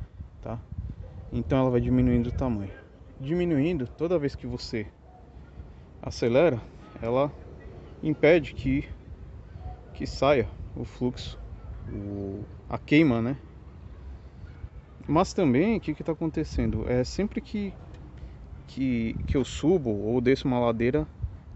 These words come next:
ela falha. Então eu creio que seja o, o catalisador. Pra saber isso, duas formas: soltar esse sensor ou soltar o catalisador de vez do carro.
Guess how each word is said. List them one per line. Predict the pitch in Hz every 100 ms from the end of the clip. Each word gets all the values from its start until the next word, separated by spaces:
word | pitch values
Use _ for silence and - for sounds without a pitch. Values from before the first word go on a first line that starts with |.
| -
ela | 151
falha. | 175 - 117 107
Então | 113 -
eu | 151
creio | 160 - 165
que | -
seja | - 151 151 165
o, | - 147 151 147 147 143 139 135 127 123 - - - - -
o | -
catalisador. | 139 151 147 147 170 135 107 - - - - - - - - - - - - -
Pra | - 220
saber | - 175 139 127
isso, | 170 185 - - - - - -
duas | 120 127 190 185
formas: | 127 113 104 -
soltar | - - 143 127 110
esse | -
sensor | 123 143 165 - 202 - - - - - - - - - - - - -
ou | 160 214 - -
soltar | - - 202 - 147
o |
catalisador | 147 160 156 151 151 127 131
de | 151
vez | 143 135 151
do |
carro. | - 139 123